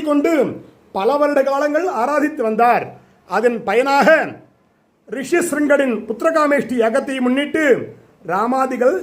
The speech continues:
ஜனனம் ஏற்பட்டதாக வால்மீகி ராமாயணம் கூறுகின்றது. அவ்வாறாக கௌசல்யை, கைகேயி, சுமித்ரை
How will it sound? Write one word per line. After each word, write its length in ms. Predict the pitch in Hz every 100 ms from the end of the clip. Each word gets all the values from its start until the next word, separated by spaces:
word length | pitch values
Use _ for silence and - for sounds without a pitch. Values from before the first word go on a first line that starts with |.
| 160
ஜனனம் 340 | 160 233 277 285 226
ஏற்பட்டதாக 540 | 226 233 220 226 226 269 185 113 - _ 185
வால்மீகி 540 | 220 269 277 269 269 311
ராமாயணம் 500 | 247 233 240 226 269 240
கூறுகின்றது. 580 | 240 220 214 202 233 220 135 - - - - - 262
அவ்வாறாக 460 | 330 320 294 226 254 208 127 - _ _ _ _
கௌசல்யை, 500 | 262 - 285 277 285 349 - - -
கைகேயி, 540 | 226 285 302 302 285 262 190 - - -
சுமித்ரை 420 | 285 311 294